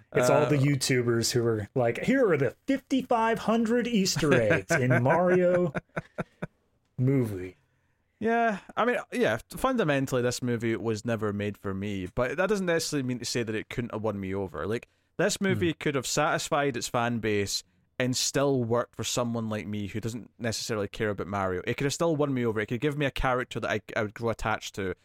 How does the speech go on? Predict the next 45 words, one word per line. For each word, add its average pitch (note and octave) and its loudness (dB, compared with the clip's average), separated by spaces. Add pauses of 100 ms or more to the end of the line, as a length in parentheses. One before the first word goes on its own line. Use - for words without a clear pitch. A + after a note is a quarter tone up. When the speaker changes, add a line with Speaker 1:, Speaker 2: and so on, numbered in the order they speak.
(140)
Speaker 2:
that A#2+ -2
I'd A2 -2
root A#2+ -2
for A#2+ -2
in A2+ -2
the G#2+ -2
end. F#2 -4 (460)
And A#2 0
Speaker 1:
That A#2+ 0
you A#2 -2
Speaker 2:
it G2 -8
Speaker 1:
didn't A2+ 0
fall G#2+ 0
asleep G#2+ -2
in G#2 -6
the G#2 -6
middle G2+ -4
of. G2 -6
Speaker 2:
That B2+ 0
I, A#2 -12
you C3+ 0
know, A#2 0
didn't B2+ -2 (180)
just C3 -4
fall A#2+ 0
asleep A2+ -4
in A#2 -6
the A2+ -4
middle G#2+ -2
'cause A2 -8
I A2+ -2
was G2+ -4
so A2+ -2
bored. G2+ -2 (260)
Speaker 1:
<laughs> - -8
Speaker 2:
Uh, A2+ 0 (400)
so B2 0 (320)
I C#3+ 2
think G#3 0
with C#3+ -2
that C#3+ 0
said, D3 0
I A#2+ 2
have A#2 0
to, A2 0